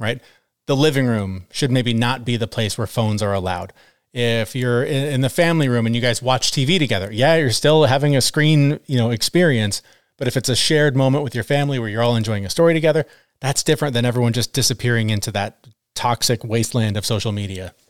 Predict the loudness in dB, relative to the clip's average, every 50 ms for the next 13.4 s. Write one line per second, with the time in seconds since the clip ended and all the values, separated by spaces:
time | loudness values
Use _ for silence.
0 | _ _ _ _ _ _ _ _ _ _ _ _ _ _ _ _ -4 -4 -2 0
1 | 0 2 2 4 4 4 2 2 0 0 0 0 2 2 2 2 2 2 2 2
2 | 2 4 2 2 2 0 -2 -4 -6 -6 -8 -8 -8 -6 -4 -4 -6 -4 -4 -4
3 | -4 -4 -6 -6 -2 -2 0 0 -2 -4 -8 -6 -4 -2 -2 0 0 0 2 2
4 | 2 2 2 0 -4 -4 -4 -4 -2 0 0 2 2 2 0 0 0 0 0 0
5 | -2 -4 -8 _ _ _ _ _ _ _ _ -2 0 2 2 2 2 0 -2 -6
6 | -6 -4 -4 -2 0 2 2 2 2 0 0 -2 -2 -4 -4 -8 -12 -12 _ 0
7 | 2 2 2 2 2 0 0 -4 -6 -4 -2 -2 0 0 0 0 2 2 2 2
8 | 2 0 2 2 0 -2 -2 -2 -2 0 0 0 0 0 0 0 0 0 0 -2
9 | -2 -2 -2 -2 -2 -2 -4 -2 -2 -2 -2 0 -2 -2 -4 -8 _ _ _ _
10 | _ 0 2 2 4 2 2 2 0 0 0 0 -2 -2 -2 -4 -8 -12 -12 -4
11 | 0 0 0 2 2 2 2 2 2 2 2 2 2 2 2 2 2 2 2 0
12 | -2 -4 -4 -8 _ _ _ _ _ -6 -6 -4 -2 -2 0 2 2 2 2 0
13 | -2 -2 -2 -4 -4 -6 -10 -16